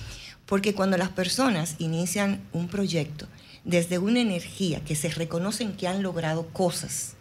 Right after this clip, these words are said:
es diferente cuando lo hacen desde una ener-, energía de que "a mí siempre me ha ido mal", y comenzamos con ese lenguaje de carencia, ese lenguaje negativo, ese lenguaje que no te impulsa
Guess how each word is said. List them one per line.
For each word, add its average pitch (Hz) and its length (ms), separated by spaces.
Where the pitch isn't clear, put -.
es 180 160
diferente 180 580
cuando 151 280
lo 156 120
hacen 165 280
desde 156 220
una 156 140
ener-, 175 340
energía 160 580
de 160 180
que 180 280
"a 147 100
mí 165 120
siempre 170 440
me 147 100
ha 139 40
ido 143 140
mal", 139 300
y 165 60
comenzamos 156 480
con 170 160
ese 151 180
lenguaje 156 380
de 156 120
carencia, 156 600
ese 156 220
lenguaje 156 540
negativo, 156 720
ese 165 220
lenguaje 170 340
que 175 120
no 156 100
te 175 80
impulsa 160 600